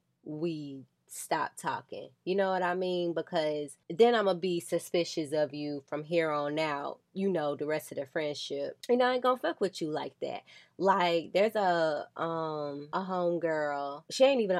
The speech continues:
I don't even call, she's not even a homegirl no more. I haven't talked to this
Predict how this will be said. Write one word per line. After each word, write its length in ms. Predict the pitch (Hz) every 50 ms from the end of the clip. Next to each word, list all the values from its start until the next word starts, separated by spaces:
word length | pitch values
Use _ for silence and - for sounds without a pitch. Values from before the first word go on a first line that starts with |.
| -
I 140 | - 180 202
don't 100 | 220 226
even 160 | 214 185 190
call, 180 | 185 - 180 -
she's 240 | - - - 233 220
not 160 | 220 190 175
even 220 | 175 170 165 160
a 80 | 156 160
homegirl 580 | 165 160 151 151 151 147 139 139 139 135 143 143
no 120 | 131 135
more. 280 | 135 135 - - - - _
I 160 | - 190 240
haven't 260 | 240 208 196 170 156
talked 320 | - - 160 151 - _ -
to 80 | - 147
this 320 | 151 147 143 131 - _